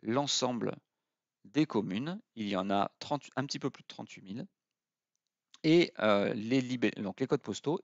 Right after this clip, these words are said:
et les libellés. Ce que l'on va faire maintenant, c'est peut-être ajouter ces informations-là, les codes postaux et les villes clients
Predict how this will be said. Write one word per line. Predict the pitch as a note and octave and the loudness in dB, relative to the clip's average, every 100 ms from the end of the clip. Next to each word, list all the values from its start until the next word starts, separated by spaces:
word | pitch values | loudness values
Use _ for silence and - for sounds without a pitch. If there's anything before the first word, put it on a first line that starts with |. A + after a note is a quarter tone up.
| - | 2
et | D#3+ E3 | 2 2
les | C3 C3 | 0 0
libellés. | A2+ - - _ _ _ _ _ _ _ _ _ _ _ - | 0 -4 -4 _ _ _ _ _ _ _ _ _ _ _ -6
Ce | - | 0
que | G3 - | 2 2
l'on | |
va | B2+ | 2
faire | F#2 - A#2+ D3+ | 2 4 2 2
maintenant, | - G#2 - F#2+ A#2 - - _ _ _ - | -6 -6 -4 -2 -2 -4 -14 _ _ _ -8
c'est | - C3 | 0 0
peut-être | - G#2 C#3+ E3+ - _ _ _ - | 0 4 4 4 -2 _ _ _ -2
ajouter | F3+ F#3 F3 E3+ E3 | 0 2 -2 -4 -4
ces | D3 A2+ | -2 -4
informations-là, | G#2 - G#2+ G#2 - - G2+ E3+ D4+ - | -4 -6 -8 -4 -4 -4 0 0 0 -10
les | - | -10
codes | A2 G2 | -2 -4
postaux | - G2+ - A2 - _ | -2 -10 -6 -6 -6 _
et | - C#3 | 2 4
les | B2+ | 4
villes | A2 A2 | 0 -10
clients | - G2+ G#2 A2+ | -16 -4 -4 -4